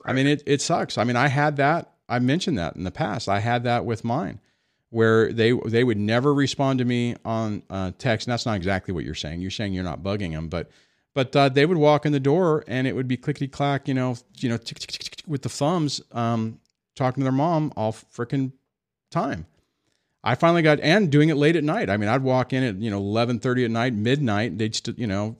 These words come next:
Speaker 1: hear something going on in their room, look at it and go like, "What are you doing?" "Oh, no, nothing." You know, and they're texting their mom.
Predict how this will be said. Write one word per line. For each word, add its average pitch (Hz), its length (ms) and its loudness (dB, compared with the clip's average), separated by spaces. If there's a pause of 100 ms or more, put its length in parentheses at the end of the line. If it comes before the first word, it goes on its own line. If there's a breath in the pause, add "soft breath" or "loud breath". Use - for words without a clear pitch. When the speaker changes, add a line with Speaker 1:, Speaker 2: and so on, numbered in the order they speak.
Speaker 1:
hear 139 200 0
something 123 280 -2
going 123 160 -2
on 120 60 0
in 117 60 -2
their 113 140 -2
room, 120 340 0
look 117 240 -2
at 113 120 4
it 113 120 4
and 98 140 -8
go 110 100 -4
like, 107 160 -4
"What 127 140 -4
are - 20 -2
you 151 60 -2
doing?" 160 240 -2
"Oh, 220 140 0
no, 269 260 -2
nothing." 240 580 0 (520 soft breath)
You 127 100 -2
know, 107 160 0
and 110 80 0
they're 107 80 0
texting 113 400 -2
their 104 120 -2
mom. 139 420 -4